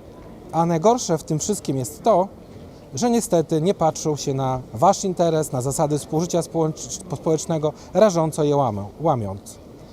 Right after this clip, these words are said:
Przypominam, że zawsze możecie zgłosić się do naszej społeczności Życie bez kredytu, gdzie pomożemy wam, wskażemy wam,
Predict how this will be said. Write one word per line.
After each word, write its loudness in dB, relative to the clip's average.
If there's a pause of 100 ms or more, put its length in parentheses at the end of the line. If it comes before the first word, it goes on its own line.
(600)
Przypominam, 2 (180)
że 4 (100)
zawsze 2
możecie -2
zgłosić -2
się -8
do 0
naszej -4
społeczności -2
Życie 0
bez 0
kredytu, 0 (500)
gdzie 4 (160)
pomożemy 4
wam, 2 (180)
wskażemy 2
wam, 0